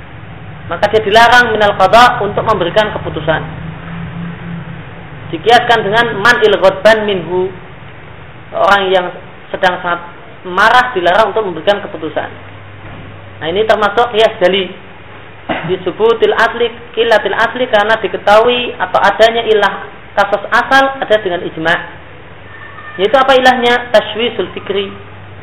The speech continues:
meng-, mengkacaukan pikiran, wansighalul qalbi, dan sibuknya hati dengan mikirkan marahnya, sedangkan yang buang air, nah, mau, mau beol, mikirkan beolnya, maka tentu tidak akan bisa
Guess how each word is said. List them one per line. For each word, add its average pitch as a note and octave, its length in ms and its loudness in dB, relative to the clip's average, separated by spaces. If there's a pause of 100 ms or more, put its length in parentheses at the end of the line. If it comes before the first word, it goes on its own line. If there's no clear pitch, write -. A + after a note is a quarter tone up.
(320)
meng-, G3 280 -8 (120)
mengkacaukan A3 880 2
pikiran, F3+ 360 0 (1080)
wansighalul F#3+ 640 4
qalbi, A#3 400 0
dan G3 240 0
sibuknya A#3 400 -4
hati G3+ 240 -2
dengan G3+ 240 -4
mikirkan A3 560 0
marahnya, A3+ 640 2 (600)
sedangkan F#3 360 -2
yang F3+ 80 -8
buang F3 240 0 (160)
air, A3+ 160 2 (340)
nah, G3+ 180 -14 (120)
mau, D#3+ 120 -12 (680)
mau E3+ 140 -4
beol, A3+ 500 4
mikirkan C4 400 -2
beolnya, B3+ 460 2 (880)
maka A3 260 -4
tentu G#3 220 2 (160)
tidak F#3+ 240 2
akan G#3+ 180 -2
bisa G#3 240 2